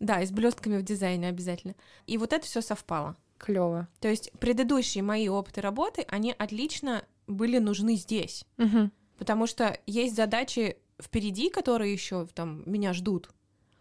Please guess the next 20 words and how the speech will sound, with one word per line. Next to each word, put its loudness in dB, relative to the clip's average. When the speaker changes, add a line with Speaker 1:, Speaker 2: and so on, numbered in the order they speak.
Speaker 1:
которые 4
как -6
раз 0
от -2
меня 2
требуют 0
некоторые 0
экспертизы, -2
которые 2
у 4
меня 4
случайно -2
есть. -2
Это 0
вот 6
как -2
раз 2
результат 2
того, 0
что 0